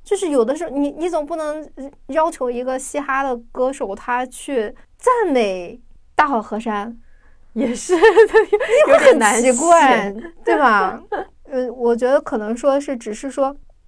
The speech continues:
Speaker 1: 当他们这些人和人之间，呃，你看大湾区的那些人和盖他们有一些碰撞的时候，甚至包括李承铉他们那几个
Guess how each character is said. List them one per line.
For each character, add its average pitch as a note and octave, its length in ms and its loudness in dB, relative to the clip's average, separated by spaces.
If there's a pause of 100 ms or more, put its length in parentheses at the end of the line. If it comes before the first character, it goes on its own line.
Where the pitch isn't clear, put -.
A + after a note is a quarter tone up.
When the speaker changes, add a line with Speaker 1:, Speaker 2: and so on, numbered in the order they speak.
(140)
Speaker 1:
当 D4 160 0
他 D#4 140 -10
们 C#4 160 -6
这 C#4+ 100 -8
些 D4+ 160 -4
人 A3 460 -4
和 A#3 160 -4
人 G#3+ 240 -4
之 A#3+ 180 -8
间， B3 300 -6 (380)
呃， G3+ 180 -6
你 G#3+ 180 -8
看 G#3+ 140 -8
大 A#3 160 0
湾 A3+ 240 -2
区 A#3 160 -6
的 A3 140 -2
那 G#3 120 -8
些 A3+ 140 -4
人 G3+ 420 -8
和 G#3+ 280 -6
盖 A3+ 280 -4
他 A#3 160 -8
们 G#3 320 -8 (540)
有 G#3 240 -6
一 G#3+ 60 -6
些 C4+ 120 -8 (120)
碰 E4 240 -8
撞 A3+ 180 -4
的 G3 100 -14
时 - 140 -16
候， F#3 320 -18
甚 D4 220 -8
至 C4+ 100 -6
包 A#3 180 -4
括 A#3+ 140 -6
李 G#3+ 160 -8
承 F#3+ 220 -14
铉 G#3+ 280 -10
他 G#3 140 -14
们 G#3 140 -10
那 G#3+ 100 -8
几 G#3 180 -12
个 F#3+ 440 -12